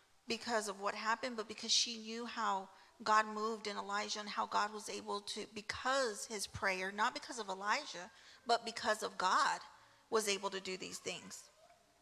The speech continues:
And so that's, that's pretty powerful. And so now it says a long time, we're gonna read on into, oh, there we are,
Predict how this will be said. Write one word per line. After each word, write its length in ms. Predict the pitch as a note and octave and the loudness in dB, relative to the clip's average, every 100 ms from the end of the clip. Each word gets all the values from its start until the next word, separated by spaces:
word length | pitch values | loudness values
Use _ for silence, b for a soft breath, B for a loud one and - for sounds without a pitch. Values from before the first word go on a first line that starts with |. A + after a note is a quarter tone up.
| _ _ _ _ _ b b b b | _ _ _ _ _ b b b b
And 140 | G#3+ A3+ | -6 0
so 160 | A#3 | 4
that's, 280 | G#3+ A3 - - | 6 6 4 2
that's 200 | - C4 | 6 6
pretty 320 | - - D4+ A3+ | 4 -2 -2 0
powerful. 680 | - F#3 G3 - - F#3 - - - _ _ b b b b - | 6 8 8 2 -4 -4 -6 -20 -20 _ _ b b b b 2
And 160 | A#3 | 2
so 180 | A3+ A#3+ | 6 4
now 340 | A3+ B3 C#4+ D4 | 6 8 8 6
it 140 | A#3+ | 2
says 180 | - C4 | 2 0
a 60 | A3+ | 0
long 320 | G#3 - G#3+ | 2 2 2
time, 480 | - A3+ G#3+ G3+ G3+ - - | -2 0 0 -2 -10 -16 -8
we're 80 | G#3+ | -2
gonna 180 | A3 G#3+ | 0 -2
read 240 | G#3 G#3 | -4 -4
on 240 | G#3 G#3 A3 | -4 -4 -4
into, 640 | G#3+ - A#3 G#3 G3+ G3+ G#3 - - - - | -6 -4 -2 0 -2 -6 -10 -20 -14 -8 -4
oh, 100 | F#3+ | -4
there 120 | G#3 | -4
we 120 | F#3+ | -6
are, 140 | - | -8